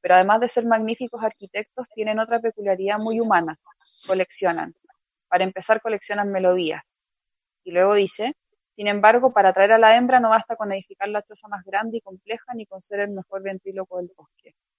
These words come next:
Y ahí cuenta que como las aves de emparrado, eh, coleccionan, eh, objetos de colores,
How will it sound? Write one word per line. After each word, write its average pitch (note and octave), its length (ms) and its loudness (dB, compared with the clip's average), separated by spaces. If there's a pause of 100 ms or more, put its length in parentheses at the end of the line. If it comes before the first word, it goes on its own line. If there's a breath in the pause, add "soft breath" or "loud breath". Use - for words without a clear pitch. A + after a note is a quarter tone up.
(220)
Y E3+ 60 -2
ahí F3+ 100 2
cuenta F#3+ 340 -4
que F3+ 340 2 (720)
como F#3+ 600 6
las F#3+ 180 2
aves F#3+ 240 4
de F#3+ 60 0
emparrado, F#3+ 760 2 (420)
eh, F3 180 2
coleccionan, F#3+ 1000 0 (180)
eh, F3+ 200 -4
objetos F3+ 460 -4
de F3+ 120 0
colores, G3+ 960 2